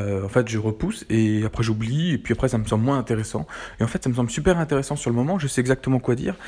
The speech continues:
mais, euh, une fois que je suis, euh, enfin, une fois que je pourrais l'enregistrer, bon, je me dis, « Ouais, finalement, c'est assez fade, euh, je vais pas en parler. » Donc, euh, je vais essayer, euh, de faire quelques, bah, c'est pas des petites capsules, mais ouais, si on peut appeler ça des petites capsules, des, des petits moments où, euh,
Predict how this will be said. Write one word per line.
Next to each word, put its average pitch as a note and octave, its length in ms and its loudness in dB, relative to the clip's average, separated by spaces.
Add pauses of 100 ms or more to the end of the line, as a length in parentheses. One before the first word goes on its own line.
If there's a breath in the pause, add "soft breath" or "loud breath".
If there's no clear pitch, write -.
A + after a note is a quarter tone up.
(240 loud breath)
mais, C#3 300 6
euh, A#2 120 6
une A2 80 0
fois B2+ 120 -2
que - 80 -6
je - 40 -4
suis, A#2+ 440 0
euh, A2+ 640 -2 (560 loud breath)
enfin, A#2 200 4
une A#2 80 2
fois C#3+ 100 4
que B2+ 80 0
je - 60 -8
pourrais D3 240 4
l'enregistrer, C#3+ 680 2
bon, A2+ 180 -4
je G#2+ 80 -4
me G#2+ 80 0
dis, « G#2 120 -2
Ouais, G2+ 200 0
finalement, G#2 400 -2
c'est A2 100 -10
assez A2 160 -6
fade, G#2+ 380 -2
euh, G2+ 80 -4 (520 loud breath)
je - 120 -8
vais - 20 -10
pas - 80 0
en A2 60 2
parler. » G2+ 280 -2 (400 loud breath)
Donc, C#3 220 0
euh, A#2+ 560 4 (100)
je A2 120 -4
vais C3+ 200 4
essayer, A#2+ 540 2
euh, G#2 240 2
de G#2 120 -2
faire - 280 -4
quelques, - 260 -4 (840 loud breath)
bah, G2+ 60 -4 (100)
c'est - 180 -10
pas A2 120 0
des A2 80 0
petites - 160 -12
capsules, A3+ 440 4
mais B2 220 2
ouais, B2+ 220 2
si A3 140 -2
on G#3+ 40 2
peut F#3+ 120 0
appeler D3 180 -2
ça C3+ 160 0
des A#2+ 60 -4
petites - 180 -14
capsules, - 360 -2
des, C3 100 -2
des A#2+ 140 0
petits D3 180 0
moments D#3 460 4
où, D3 300 4
euh, A#2 220 2